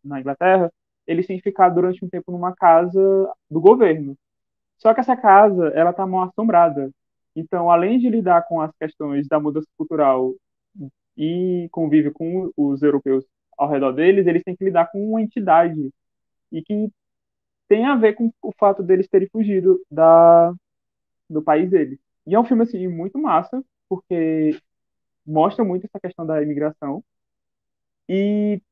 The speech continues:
tem uma... Ele, não sei, eu acho que ele tem uma forma de contar, de... Sabe quando o filme de terror vai mostrar, vai revelar as coisas, ele vai ter aquele momento, assim, de vamos aqui explicar o mistério e tudo mais. Ele, eu gosto muito da forma como eles,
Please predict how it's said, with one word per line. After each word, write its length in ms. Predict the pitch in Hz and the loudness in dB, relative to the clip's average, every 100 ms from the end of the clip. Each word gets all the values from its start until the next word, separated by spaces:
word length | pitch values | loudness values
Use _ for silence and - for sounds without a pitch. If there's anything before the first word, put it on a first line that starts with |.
| _ | _
tem 120 | 202 | 0
uma... 280 | 226 311 277 - | 2 2 0 4
Ele, 220 | 202 196 | 4 4
não 120 | 214 | -4
sei, 180 | 269 302 | -4 0
eu 100 | 220 | 0
acho 140 | 208 - | 0 -4
que 60 | - | -8
ele 120 | 175 | -4
tem 120 | 202 | -2
uma 140 | 240 311 | -2 0
forma 320 | - 202 202 | 2 2 2
de 100 | 185 | -4
contar, 540 | 185 180 170 156 151 - | -8 -10 -6 -2 -2 -4
de... 340 | 143 170 302 - _ _ _ _ | -8 -8 -8 -10 _ _ _ _
Sabe 160 | 220 | 0
quando 200 | 220 220 190 175 | 2 4 4 4
o 40 | 156 | 0
filme 180 | 160 151 | -2 -4
de 80 | |
terror 220 | - 165 151 | -6 -4 -2
vai 100 | 151 | -2
mostrar, 680 | 143 - 147 139 135 127 - _ _ _ | -6 -6 -2 0 0 -2 -6 _ _ _
vai 120 | 139 156 | 2 2
revelar 440 | 165 147 147 160 | 4 6 8 6
as 100 | 156 | 4
coisas, 360 | 180 165 143 139 | 0 0 0 -4
ele 180 | 139 | -4
vai 200 | 135 135 131 | -4 -6 -6
ter 120 | 143 | -8
aquele 200 | - 143 | -10 -8
momento, 260 | 139 135 | -4 -4
assim, 200 | 135 143 | -6 -10
de 260 | 135 139 131 - _ _ _ | -8 -6 -6 -10 _ _ _
vamos 200 | 165 165 | -2 -2
aqui 140 | 175 180 | -2 -6
explicar 500 | - 156 156 147 147 | -6 -4 0 2 2
o 40 | |
mistério 600 | 139 - 143 151 156 147 | -4 -6 2 4 4 2
e 40 | |
tudo 180 | 139 135 | -4 -8
mais. 320 | 147 170 160 | -4 -2 0
Ele, 220 | 160 160 165 _ | 0 -2 -6 _
eu 120 | 165 | 0
gosto 340 | 175 190 190 185 | 2 0 -2 -6
muito 220 | 175 214 | -6 0
da 120 | 220 | 0
forma 220 | 226 208 | 0 -6
como 220 | 202 202 190 | -4 -4 -2
eles, 300 | 180 185 | 0 -2